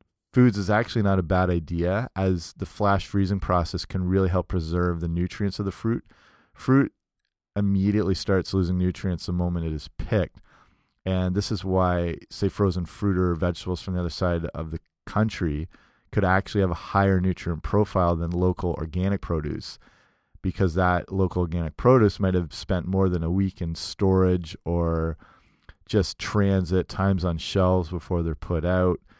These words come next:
So frozen food, ne-, like, or f-, fruits and vegetables specifically, never a bad idea.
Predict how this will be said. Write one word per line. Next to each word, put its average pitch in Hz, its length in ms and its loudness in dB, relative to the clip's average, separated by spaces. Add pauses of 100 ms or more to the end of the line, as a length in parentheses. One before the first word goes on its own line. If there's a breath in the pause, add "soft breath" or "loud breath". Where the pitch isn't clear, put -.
(160 soft breath)
So 101 360 2
frozen 117 400 4
food, 104 380 2
ne-, 92 320 0
like, 92 180 0
or 87 40 -2
f-, - 240 -8
fruits 98 260 -2
and 87 80 -4
vegetables 90 380 0
specifically, 82 420 -6
never 95 340 0
a 87 60 2
bad 85 260 0
idea. 76 480 -4